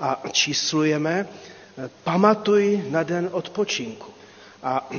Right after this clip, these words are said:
<clears throat> toto připomenutí, pamatování na den odpočinku se v Bibli ve Starém i Novém zákoně opakuje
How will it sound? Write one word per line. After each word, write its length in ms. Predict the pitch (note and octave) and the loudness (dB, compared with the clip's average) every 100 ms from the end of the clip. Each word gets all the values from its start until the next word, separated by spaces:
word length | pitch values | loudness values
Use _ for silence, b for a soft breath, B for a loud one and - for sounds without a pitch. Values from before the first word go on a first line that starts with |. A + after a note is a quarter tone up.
| D3 C3 | -8 -8
<clears throat> 280 | - - - | -14 -20 -4
toto 320 | D3 - E3 | -4 2 0
připomenutí, 1000 | E3+ - A3+ C#4 B3+ G#3+ F3+ - E3 D3+ | 2 -2 4 6 8 8 6 4 -2 -4
pamatování 920 | - F3+ G#3 A#3+ A#3 F#3+ G3 F#3+ G3 | 0 2 4 2 2 2 2 2 4
na 120 | F#3 F#3 | 4 2
den 120 | F3 | 2
odpočinku 680 | F3 F3 G3 G3 G3 F#3+ G3+ | -2 -2 -2 0 0 2 0
se 260 | - F#3 | 2 -2
v 100 | D#3 | -2
Bibli 360 | B2+ F#3+ F#3 F3+ | 0 2 4 4
ve 100 | D3+ | 2
Starém 520 | - - A3+ G3 E3+ | -2 -4 -2 0 0
i 100 | D3+ | 0
Novém 320 | D#3+ G3 D#3+ | 0 0 -2
zákoně 540 | C3 D#3 E3 F#3 F#3 F3 B B | 0 -2 0 0 -2 -2 B B
opakuje 560 | E3 - F3+ F#3+ F#3+ | -2 0 2 2 2